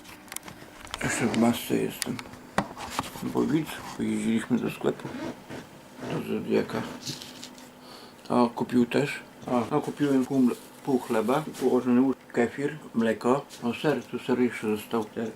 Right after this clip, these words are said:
żółty, szkoldowy, napój. Tam raz mi się skończyło i powyrzucałem. O, właśnie też się skończyło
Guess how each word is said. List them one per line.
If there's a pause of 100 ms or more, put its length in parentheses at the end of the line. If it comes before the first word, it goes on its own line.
(120)
żółty, (140)
szkoldowy, (100)
napój. (140)
Tam
raz
mi
się
skończyło
i
powyrzucałem. (340)
O,
właśnie
też
się
skończyło